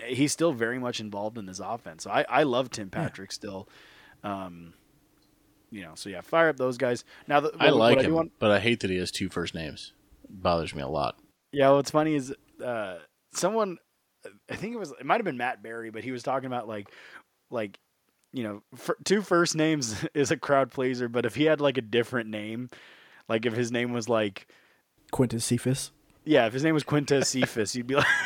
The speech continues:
Speaker 1: <laughs> yeah, if he was Quint-, if his name was Quintez Cephas Junior, you'd be like, "Fuck yeah, you play that man."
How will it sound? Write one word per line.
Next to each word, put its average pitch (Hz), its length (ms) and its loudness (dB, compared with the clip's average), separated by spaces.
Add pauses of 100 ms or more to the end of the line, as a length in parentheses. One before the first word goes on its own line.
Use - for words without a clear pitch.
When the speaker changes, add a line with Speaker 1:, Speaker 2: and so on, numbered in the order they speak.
(560)
Speaker 1:
<laughs> - 720 -10
yeah, 127 280 0
if 151 100 -4
he 185 60 6
was 196 120 2
Quint-, 180 300 0 (260)
if 151 120 4
his 202 160 8
name 208 220 2
was 190 160 0
Quintez 165 500 2
Cephas 151 440 -2
Junior, 123 480 0
you'd 123 200 -2
be 135 60 -2
like, 127 180 -2
"Fuck 185 240 2
yeah, 98 180 -10 (260)
you 143 120 -4
play 156 220 6
that 113 220 0
man." 95 340 -8